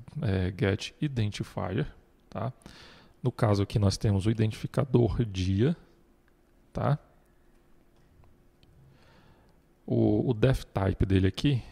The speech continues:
no caso, será o I D, ok? E temos aqui o def package,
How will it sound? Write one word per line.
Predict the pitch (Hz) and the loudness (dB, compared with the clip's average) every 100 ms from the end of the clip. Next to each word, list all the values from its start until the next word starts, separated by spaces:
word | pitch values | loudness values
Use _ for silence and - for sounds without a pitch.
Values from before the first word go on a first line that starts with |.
| - | -12
no | 117 | -12
caso, | - 110 104 120 | -6 -2 -2 -2
será | - 120 98 | -4 -2 0
o | 92 104 | 0 0
I | 147 | 0
D, | 113 101 170 - - _ _ _ _ _ _ _ _ _ | 4 2 2 -6 -20 _ _ _ _ _ _ _ _ _
ok? | 135 - 110 143 - - - - - - - - - - | -10 -2 2 2 0 -10 -20 -20 -20 -20 -20 -20 -20 -4
E | 139 | -2
temos | 175 - 127 127 113 | -2 0 0 0 0
aqui | 113 - 131 | -2 0 0
o | |
def | 135 120 127 - - - | 2 2 2 0 -8 -2
package, | 113 - 95 90 | -2 -2 -6 -8